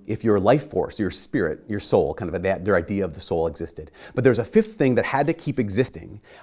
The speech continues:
or else you ceased to exist. And that was your name. That if your name was blotted out, if your name was forgotten, if your name was never,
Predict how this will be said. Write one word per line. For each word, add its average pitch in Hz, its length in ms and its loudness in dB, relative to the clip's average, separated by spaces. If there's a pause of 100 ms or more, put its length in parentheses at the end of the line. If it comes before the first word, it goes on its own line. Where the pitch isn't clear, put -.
(100)
or 113 160 8
else 117 260 2
you 139 160 0
ceased - 600 -6 (140)
to 123 120 0
exist. - 520 -4 (1120)
And 117 100 -6
that 117 60 -4
was 113 120 -2
your 98 80 -2
name. 90 400 -4 (1400)
That 127 120 0
if 104 60 -2
your 123 80 4
name 135 120 6
was 113 120 2
blotted 113 420 4
out, 98 180 6
if 95 80 -6
your 117 100 0
name 117 140 4
was 107 120 0
forgotten, 98 460 2
if 92 60 -8
your 107 80 2
name 117 120 4
was 110 100 2
never, 113 280 2